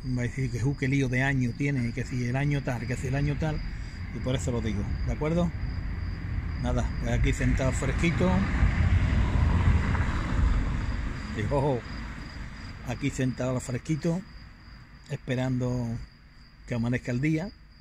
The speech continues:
Y empezaremos a repartir pan con,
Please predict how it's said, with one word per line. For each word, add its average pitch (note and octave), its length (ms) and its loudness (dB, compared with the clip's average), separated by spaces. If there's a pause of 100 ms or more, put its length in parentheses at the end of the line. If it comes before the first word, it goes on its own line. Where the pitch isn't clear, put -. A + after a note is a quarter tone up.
(1900)
Y C#3 100 -2
empezaremos A#2+ 560 0
a - 20 0
repartir A#2 520 -4
pan C3 240 -2
con, A#2+ 420 -2